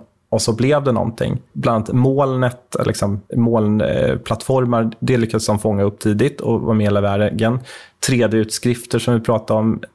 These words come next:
i början, det fångade de upp på tidigt stadie. De såg när hypen ökade, de såg när hypen släppte och de har liksom, eh, följt upp det då när tre D-utskrifter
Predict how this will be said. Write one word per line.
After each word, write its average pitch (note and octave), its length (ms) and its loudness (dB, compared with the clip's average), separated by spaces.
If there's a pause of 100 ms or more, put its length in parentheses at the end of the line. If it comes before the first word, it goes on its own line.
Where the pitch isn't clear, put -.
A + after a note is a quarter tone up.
(120)
i A#2+ 160 2
början, A2+ 520 2
det A#2 300 0
fångade A2+ 380 2
de A#2 100 2
upp A#2 160 -2 (220)
på A#2+ 100 -2
tidigt A#2+ 380 0
stadie. A#2+ 500 2
De A#2+ 160 0
såg A2 440 0
när G#2 440 -2
hypen G#2 500 0 (640)
ökade, C3+ 580 2
de A#2+ 160 2
såg A2 280 0
när G#2 220 2
hypen G2+ 380 0
släppte A#2+ 800 0 (120)
och G#2+ 280 -4
de G#2+ 180 0
har G#2 180 2
liksom, G2 520 -4 (100)
eh, - 300 0
följt A2+ 360 0
upp - 340 -4
det G#2+ 140 2
då G#2 220 2
när G2+ 240 0
tre G#2+ 240 -2
D-utskrifter G2+ 720 -2